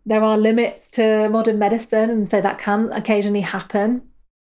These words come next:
And, and I suppose the first question I would ask is that, have you had a second opinion for that? Because you can definitely ask to see someone else, to get a second opinion, to maybe speak to a few other people. If you think that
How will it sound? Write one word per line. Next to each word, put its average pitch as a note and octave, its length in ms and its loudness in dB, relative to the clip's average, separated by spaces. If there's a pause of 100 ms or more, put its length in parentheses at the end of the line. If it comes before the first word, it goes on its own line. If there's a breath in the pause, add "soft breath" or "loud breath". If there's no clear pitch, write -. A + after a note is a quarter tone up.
(240)
And, C4+ 140 0
and C4+ 100 0
I - 20 0
suppose C#4+ 240 -2
the D4 60 0
first C4 240 0
question B3 260 -2
I G#3+ 60 0
would G#3+ 140 -4
ask A#3 340 -2
is A#3 100 -4
that, - 180 -2
have A3 120 -4
you G#3 80 -4
had F#3 220 -2
a - 20 -4
second G3+ 320 -4
opinion F3+ 440 -2
for E3 120 -10
that? - 240 -8
Because F3+ 400 -4 (500 loud breath)
you G#3+ 100 -4
can G#3 140 -2
definitely G3+ 380 -2
ask G3+ 300 -4
to G3+ 80 -4
see G#3 160 -4
someone G3 280 -2
else, D4 300 0
to A3+ 80 -2
get - 140 -4
a - 20 -4
second F#3+ 320 -4
opinion, A#3 800 2
to G3 100 -4
maybe G3 220 0
speak - 360 -4
to F#3+ 260 2
a F#3 80 -2
few G3 180 2
other F3+ 140 0
people. A3 800 0 (200)
If A3+ 120 -4
you A#3 100 -2
think G3+ 420 -4
that - 360 -6